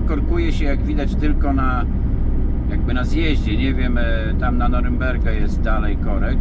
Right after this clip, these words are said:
a my zjeżdżamy. Tutaj, nie wiem, coś poprzerabiali czy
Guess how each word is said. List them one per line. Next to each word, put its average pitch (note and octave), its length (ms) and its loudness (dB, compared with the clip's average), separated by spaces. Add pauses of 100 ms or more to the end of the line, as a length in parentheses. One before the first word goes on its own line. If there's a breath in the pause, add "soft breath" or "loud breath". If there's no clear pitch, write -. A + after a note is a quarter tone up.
(640)
a - 40 0
my - 160 0
zjeżdżamy. - 640 0
Tutaj, - 260 0
nie - 80 0
wiem, - 160 0
coś - 120 0
poprzerabiali - 960 0
czy - 140 -2